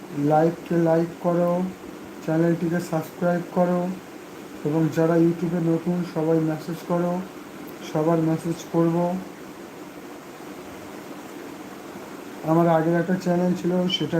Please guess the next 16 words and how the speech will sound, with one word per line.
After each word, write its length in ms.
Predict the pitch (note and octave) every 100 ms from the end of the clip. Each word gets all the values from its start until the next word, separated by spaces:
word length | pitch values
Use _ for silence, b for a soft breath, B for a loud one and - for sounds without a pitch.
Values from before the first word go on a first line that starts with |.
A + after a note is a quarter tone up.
| C#3
ডেট 160 | D#3+ D#3+
হয়ে 140 | F3 E3
গিয়েছে 320 | E3+ F3 F3 G3+ G#3 - - - - - - -
এবং 200 | D#3 D#3+ D#3+
আমি 120 | E3 D#3+
নতুন 200 | D#3+ F3
চ্যানেল 320 | E3 E3+ E3+ E3 -
খুলেছি 380 | F3 F3 F#3 F#3+ F#3+ - - - - - - D#3+
ইসলামিক 460 | D#3 D#3 E3 E3 E3 C3+
ভিডিও 300 | D3+ D3 D#3+ E3
নিয়ে, 180 | E3 E3+ F3+ -
শর্ট 180 | D#3 D3
ভিডিও। 300 | D3 C#3+ D#3+ F3 F#3 - - - - - - - - - -
তো 360 | D3+ D3 D3 D3 - - - - - - - - - - - - - - - - - - - D3+
ইসলামিক 440 | D#3 E3 E3+ E3+ E3+
প্রচার 340 | D#3+ E3 F#3